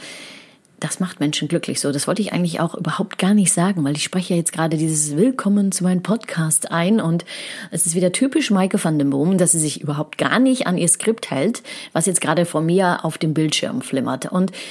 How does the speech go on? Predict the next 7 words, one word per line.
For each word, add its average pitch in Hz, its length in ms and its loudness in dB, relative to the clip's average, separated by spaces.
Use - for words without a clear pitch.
auch 302 300 0
das, 381 520 0
meine 196 300 0
lieben 196 320 4
Hörer, 175 320 4
ist 180 220 -2
dem 185 180 2